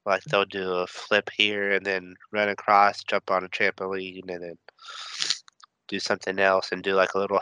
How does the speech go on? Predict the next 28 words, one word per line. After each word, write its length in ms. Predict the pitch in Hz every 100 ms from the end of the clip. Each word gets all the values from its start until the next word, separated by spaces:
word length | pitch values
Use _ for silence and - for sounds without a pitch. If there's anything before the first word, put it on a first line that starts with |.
| -
handstand 600 | 101 98 - 95 92 92
up 120 | 92
against 320 | 90 92 -
the 80 | -
wall 640 | 90 98 95 95 95 95 92
and 100 | 95
then 160 | 92 90 _ _ _ _ - - - - - - _ _
do 160 | - 98
a 40 | 92
cartwheel 560 | - 107 - 110 104
on 200 | 101 98
something, 640 | - 107 95 - 101 98 98
and 120 | 92
then 340 | 95 92 90 - -
they'll 140 | 107 104
do 200 | 107 104
that 260 | 104 104 101
a 80 |
few 260 | - - 98
times 540 | - 98 95 95 95
and 100 | 101
then 140 | 98 95
go 160 | 98 95
to 180 | -
the 80 | 101
next 340 | 98 98 98 -
stage 600 | - 92 95 92 92 -
and 180 | 87 85